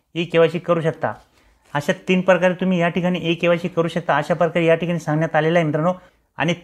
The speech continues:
त्याच्या खाली या ठिकाणी सांगण्यात आले आहे मित्रांनो की, "पंधरा जून दोन हजार तेवीस तक करवा ईकेवायसी."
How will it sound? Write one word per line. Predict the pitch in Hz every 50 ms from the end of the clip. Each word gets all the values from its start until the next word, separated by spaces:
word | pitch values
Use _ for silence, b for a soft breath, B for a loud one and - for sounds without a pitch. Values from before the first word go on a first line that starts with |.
| _
त्याच्या | 160 156 160 - 196 185
खाली | 185 185 190 190 151 139
या | 151 165
ठिकाणी | 165 185 170 190 196 180
सांगण्यात | - - 160 160 170 175 170 -
आले | 147 156 175
आहे | 175
मित्रांनो | 160 156 165 165 180
की, | 165 190
"पंधरा | - - - 160 165 170 180
जून | 170 143 165 180 175 160 135
दोन | 147 165 175
हजार | 170 160 170 165 170 - -
तेवीस | 160 160 175 175 170 - - -
तक | 175 - - - -
करवा | 165 165 165 170 170 - -
ईकेवायसी." | 165 170 175 170 - 156 160 165 156 156 - 156 127 - -